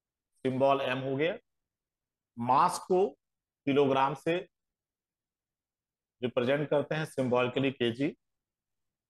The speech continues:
वेट के लिए न्यूटन यूज़ करते हैं, सिंबल एन हो गया। Weight is a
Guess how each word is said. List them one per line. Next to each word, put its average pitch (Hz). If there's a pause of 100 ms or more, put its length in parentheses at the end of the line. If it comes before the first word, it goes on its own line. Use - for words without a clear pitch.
(140)
वेट 156 (680)
के 151
लिए 151
न्यूटन 135
यूज़ 151
करते 151
हैं, 147 (2500)
सिंबल 131
एन 123
हो 135
गया। 160 (1000)
Weight 151 (1080)
is 131
a 131